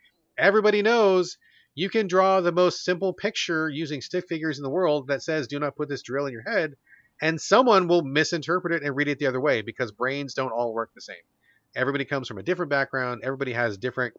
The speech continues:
points of reference, different context. So it's like, it's a whole ass job to be able to use iconography in a very clear and concise way.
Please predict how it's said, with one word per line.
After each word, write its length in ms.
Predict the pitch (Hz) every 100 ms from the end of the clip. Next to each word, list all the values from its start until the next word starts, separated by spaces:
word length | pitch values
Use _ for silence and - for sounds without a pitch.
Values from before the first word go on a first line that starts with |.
| _
points 220 | 160 170
of 140 | 160 127 _
reference, 520 | 120 135 147 135 131 -
different 260 | 151 151 123
context. 520 | 151 139 110 - - _ - - -
So 180 | 190 190
it's 200 | 196 247
like, 180 | 277 -
it's 180 | 240
a 100 | 311
whole 420 | - 214 214 202 -
ass 280 | 165 151 -
job 640 | 117 107 190 202 110 107 110 _ _ _ _ -
to 120 | 165
be 140 | 160
able 160 | 175 175
to 140 | -
use 240 | 151 165 135
iconography 960 | 147 147 139 131 143 143 - 131 127 117 _ _ _ _
in 120 | 147 135
a 80 |
very 280 | 117 135 127
clear 240 | - 139 120
and 80 |
concise 340 | 110 110 113 -
way. 300 | 107 92